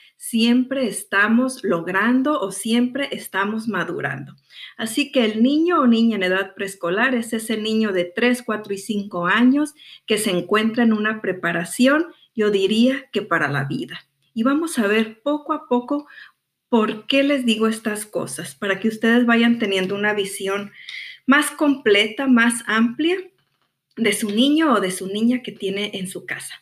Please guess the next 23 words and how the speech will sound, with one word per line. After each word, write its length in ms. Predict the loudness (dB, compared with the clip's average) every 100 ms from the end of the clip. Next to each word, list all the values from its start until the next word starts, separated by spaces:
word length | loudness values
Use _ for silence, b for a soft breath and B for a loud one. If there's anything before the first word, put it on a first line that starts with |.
| _
¿ok? 420 | _ -6 -4 -6 -12 B B B B B B
Muy 200 | 0 2
bien. 380 | 0 -2 -8 _ _ _ _ _ _ _ 0
¿Qué 140 | 4
necesitan 1000 | 4 2 2 0 0 0 0 0 -2 -2
los 160 | -2
niños 500 | 0 2 2 2 -4
de 200 | -4 -4
esta 340 | -4 -8 -10 -6
edad? 360 | -4 -4 -8 -16 _ _ _
¿Qué 120 | -4 -2
necesita 540 | -2 -4 -4 -4 0
un 80 | 2
niño 240 | 2 2
de 140 | 2 -2
tres, 360 | -4 -4 -4
cuatro 320 | -8 -8 -6
y 60 | -6
cinco 480 | -4 -6 -6 -6 -6
años 380 | -6 -8 -10 -8
o 60 |
una 200 | -6 -6
niña? 480 | -6 -6 -8 -10 -12